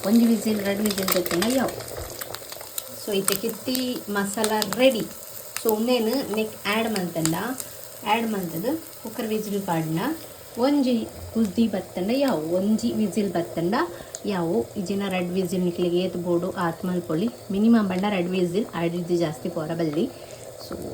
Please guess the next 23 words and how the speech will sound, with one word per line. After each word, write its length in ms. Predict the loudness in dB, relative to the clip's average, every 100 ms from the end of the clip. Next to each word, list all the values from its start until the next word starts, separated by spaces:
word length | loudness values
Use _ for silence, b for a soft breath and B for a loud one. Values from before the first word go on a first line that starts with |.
| -10 -12 -16 -6 0
ರಡ್ಡ್ 220 | 2 4
ಮಂತದು 460 | 4 4 2 -2 -2 -2
ಬೊಕ 120 | -2
ದಿಕ್ಕು. 260 | -2 -6 -14 -16 -16 -10
So, 180 | -6 -6
ಇತ್ತೆ 400 | -6 -4 -2 -2
ಕುಕ್ಕರ್ದ 560 | -4 -8 -2 -2 -2 -2
ವಿಸಿಲ್ 600 | -2 -2 0 0 -2 -2
ದೀತೆ 500 | -2 -2 -2 -4 -6 -6
ಆ 100 | -2
ಒಂದುಂಡು. 880 | 2 2 0 0 -2 -2 -4 -4 -8 -18 -18 -10
So, 60 | -4
ಒಂಜಿ 380 | 0 2 2 0
ವಿಸಿಲ್, 280 | 0 -2
ರಡ್ಡ್ 200 | 0 0
ವಿಸಿಲ್ 380 | 0 0 0 -4
ಪತ್ತಿ 300 | -4 -8 -4
ಬೊಕ 260 | -4 -4 -4
ಆಫ್ 260 | -6 -4
ಮಂತದ 300 | -4 -4 2 4
ನೆಕ್ಸ್ಟ್ 400 | 4 2 -2 -2
ನಿಕ್ಲಿಗೆ 360 | -4 -4 -4
ತೋಜ್ಪ. 300 | -4 -6 -8